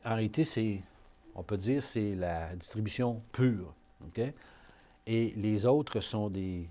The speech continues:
descendants sanguins de la distribution pure. Donc, le sang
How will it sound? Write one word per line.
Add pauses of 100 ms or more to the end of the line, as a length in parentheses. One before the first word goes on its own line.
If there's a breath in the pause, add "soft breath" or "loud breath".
descendants
sanguins (180)
de
la
distribution
pure. (320 loud breath)
Donc, (320 loud breath)
le
sang